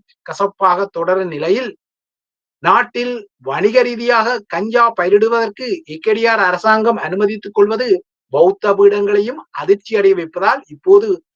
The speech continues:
அஸ்கிரிய பீடம் இந்த முடிவுக்கு கடும் எதிர்ப்பை தெரிவிக்கின்றது. முன்னைய ரணில் ராஜபக்ச அரசாங்கமும் உள்ளூரில் கஞ்சாவை பயிரிட முயன்ற போது தமது பௌத்த பீடம் இதனை எதிர்த்த நிலையில் இப்போது ஏ கே டி தரப்பு இவ்வாறு செய்வதை அனுமதிக்க முடியாது என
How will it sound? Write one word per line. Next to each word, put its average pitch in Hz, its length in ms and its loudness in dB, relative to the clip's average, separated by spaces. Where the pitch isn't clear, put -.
அஸ்கிரிய 185 460 -2
பீடம் 196 360 0
இந்த 165 160 -12
முடிவுக்கு 202 500 -2
கடும் 185 400 4
எதிர்ப்பை 214 420 0
தெரிவிக்கின்றது. 180 540 -6
முன்னைய 185 380 4
ரணில் 165 400 0
ராஜபக்ச 170 500 0
அரசாங்கமும் 180 680 0
உள்ளூரில் 214 500 0
கஞ்சாவை 208 560 0
பயிரிட 208 400 2
முயன்ற 202 340 -4
போது 214 240 2
தமது 202 280 0
பௌத்த 190 340 2
பீடம் 226 320 -2
இதனை 214 320 0
எதிர்த்த 202 440 0
நிலையில் 185 420 0
இப்போது 214 400 0
ஏ 151 100 -10
கே 226 160 2
டி 233 140 0
தரப்பு 226 380 -2
இவ்வாறு 220 380 -2
செய்வதை 226 460 0
அனுமதிக்க 208 480 -4
முடியாது 196 380 0
என 240 120 -4